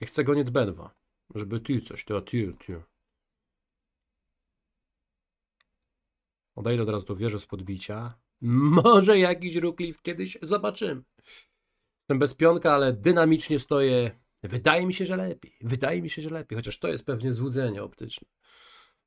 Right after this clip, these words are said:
<clears throat> Pewnie złudzenie. Hmm?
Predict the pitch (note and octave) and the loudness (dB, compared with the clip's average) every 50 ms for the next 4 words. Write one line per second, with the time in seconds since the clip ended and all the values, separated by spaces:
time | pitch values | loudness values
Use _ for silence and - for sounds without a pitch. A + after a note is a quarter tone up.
0 | _ _ C3 B2 - - C3 B2 B2 A2+ F#2 C#2 - _ _ _ _ _ _ _ | _ _ -20 -16 -14 -10 -6 -4 -2 -2 -4 -6 -10 _ _ _ _ _ _ _
1 | _ _ _ _ _ _ _ _ _ _ _ _ _ G2 F#2+ F#2 G2+ G2 F2+ F#2 | _ _ _ _ _ _ _ _ _ _ _ _ _ -12 -10 -8 -8 -8 -8 -10
2 | G2 F#2 F#2+ F#2+ D#2+ - - _ _ _ _ _ _ _ _ _ _ _ _ _ | -10 -10 -10 -10 -12 -14 -20 _ _ _ _ _ _ _ _ _ _ _ _ _
3 | _ _ _ _ _ _ _ _ _ _ _ _ _ _ _ _ _ _ _ _ | _ _ _ _ _ _ _ _ _ _ _ _ _ _ _ _ _ _ _ _
4 | _ _ _ _ _ _ B2 A#2+ C3 D3+ F3 | _ _ _ _ _ _ -6 -4 -4 -4 -6